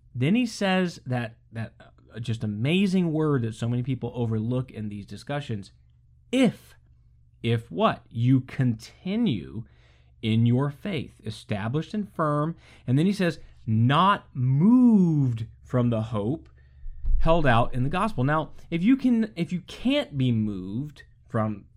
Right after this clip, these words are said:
this hope, why would he talk about this? Uh, if he, if there, if there's no way to, uh, discontinue our faith, why would he talk about "if you continue"? These are the, the kinds of things that we need to be thinking about.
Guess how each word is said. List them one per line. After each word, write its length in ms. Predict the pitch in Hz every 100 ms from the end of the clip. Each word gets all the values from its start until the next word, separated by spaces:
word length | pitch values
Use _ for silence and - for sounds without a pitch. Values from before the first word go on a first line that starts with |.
| _ _ - - - - -
this 280 | 127 113
hope, 360 | - 113 127 - - - _
why 280 | - 123 190
would 140 | 262 233
he 120 | 233
talk 280 | 214 226 202
about 260 | 110 92
this? 300 | 92 78 - - - - - -
Uh, 380 | 135 135 127 123
if 180 | 139 135
he, 180 | 151 143
if 120 | 147
there, 160 | 151 143
if 160 | 143
there's 180 | 139 135
no 120 | 196
way 340 | 214 156 180 175
to, 560 | - 151 135 123 120 - - - - - _ - -
uh, 140 | 110
discontinue 1160 | 113 113 185 - - 135 117 113 98 90 104 143 _ _ _ -
our 160 | 110
faith, 460 | 101 101 73 104 113 -
why 180 | 139
would 140 | 143 185
he 140 | 202
talk 340 | 208 185 214 214
about 360 | 151 135 - _
"if 320 | 185 202 208 175
you 160 | 160
continue"? 640 | 151 143 139 226 214 104 - - - - - - _ _ _ _ _ - 123
These 280 | 123 135
are 60 | 160
the, 260 | 156 - 131 -
the 100 | 123
kinds 300 | 131 131 135
of 80 | 123
things 240 | 110 110
that 100 | 107
we 120 | 107
need 100 | 101
to 80 | 98
be 80 | 117
thinking 360 | 196 208 143
about. 360 | 104 92 69